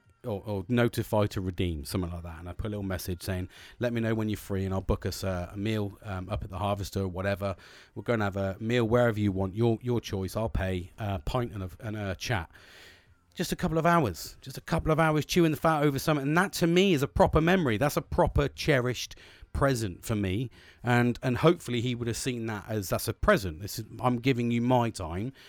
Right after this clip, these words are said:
Yes, and I'm gonna get your time in return." So I think we're both gifting out of this. You brought me into this world, obviously, you know, obviously along with my mum. Um,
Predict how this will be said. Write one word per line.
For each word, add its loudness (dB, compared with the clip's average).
Yes, 0
and 0
I'm -2
gonna 0
get -6
your 0
time -2
in -2
return." -2
So -6
I 0
think -4
we're -2
both 0
gifting -6
out -8
of -16
this. -14
You 0
brought -4
me -2
into -6
this -4
world, 4
obviously, -8
you -6
know, -4
obviously -10
along -2
with -2
my -4
mum. -2
Um, -2